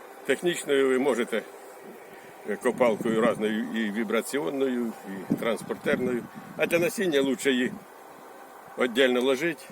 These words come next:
і от такою лапою. Оцю лапу я вам дам, такої ще, вона не веєрна. А от бачите, в неї полочка така. І оце полочка підніма, нема тут нічого, стойка.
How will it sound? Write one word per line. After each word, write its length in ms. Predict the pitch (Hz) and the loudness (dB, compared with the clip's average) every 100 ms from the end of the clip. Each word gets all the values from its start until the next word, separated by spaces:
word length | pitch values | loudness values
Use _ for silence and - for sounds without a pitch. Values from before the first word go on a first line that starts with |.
| - 180 | -14 -6
і 80 | 208 | -2
от 120 | 139 | -2
такою 400 | 131 113 143 113 | -2 0 0 0
лапою. 460 | 95 90 98 104 151 | -2 -4 -8 -6 -4
Оцю 260 | 165 202 | -4 0
лапу 340 | 143 151 - 107 - - - - - | 4 4 2 -8 -10 -16 -18 -18 -6
я 180 | 113 127 | 4 6
вам 220 | 120 117 | 8 6
дам, 240 | 113 156 120 | 6 4 4
такої 420 | 120 - 120 110 | 2 4 2 2
ще, 260 | - 120 - - - | 0 0 0 -4 -4
вона 240 | 113 131 113 | 2 6 8
не 160 | 147 | 8
веєрна. 580 | 175 170 151 127 131 120 - - - - - - | 10 10 8 6 4 2 0 -16 -12 -8 -4 4
А 100 | 143 | 6
от 180 | 165 139 | 8 6
бачите, 380 | 120 170 - 139 | 10 8 8 6
в 60 | |
неї 220 | 135 139 127 | 8 6 6
полочка 540 | 165 165 120 - 117 | 8 8 8 6 2
така. 280 | - - 104 - - - - - - - - - - - - | 4 0 -4 -10 -12 -14 -18 -20 -14 -14 -14 -20 -16 -12 4
І 80 | 165 | 6
оце 200 | 165 175 | 8 6
полочка 520 | 151 147 131 - 131 | 8 10 8 6 2
підніма, 600 | - 120 131 139 185 160 - - - - - - - - - - - | 4 6 8 10 8 8 4 -14 -20 -20 -20 -16 -16 -18 -20 -20 -6
нема 260 | - 127 120 | 2 6 6
тут 160 | 117 113 | 4 2
нічого, 300 | 113 131 120 | 4 4 4
стойка. 600 | - 180 170 147 156 | 6 10 10 8 2